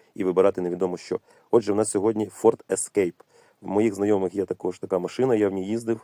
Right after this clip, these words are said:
Дуже класна машина. Зараз давайте подивимося Вікіпедію, що нам говорить Вікіпедія. Отже, друзі, дивіться, Ford Escape — це компактний кросовер концерну Ford, випускався з двохтисячного року. Наступники Kuga і EcoSport. Подібні Jeep Cherokee,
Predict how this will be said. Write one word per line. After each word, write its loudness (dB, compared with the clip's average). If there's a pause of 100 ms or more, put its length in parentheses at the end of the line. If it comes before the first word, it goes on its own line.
(120)
Дуже -4
класна -2
машина. -4
Зараз 4
давайте 2
подивимося -2 (480)
Вікіпедію, 0
що -4
нам -4
говорить -2
Вікіпедія. -8 (1700)
Отже, -2
друзі, -2
дивіться, -2
Ford -2
Escape — -2
це -2
компактний 0
кросовер 0
концерну -2 (100)
Ford, 2 (140)
випускався -2
з -8
двохтисячного -4
року. -4 (460)
Наступники -2
Kuga 0
і 0
EcoSport. -2 (400)
Подібні 0
Jeep -4
Cherokee, 2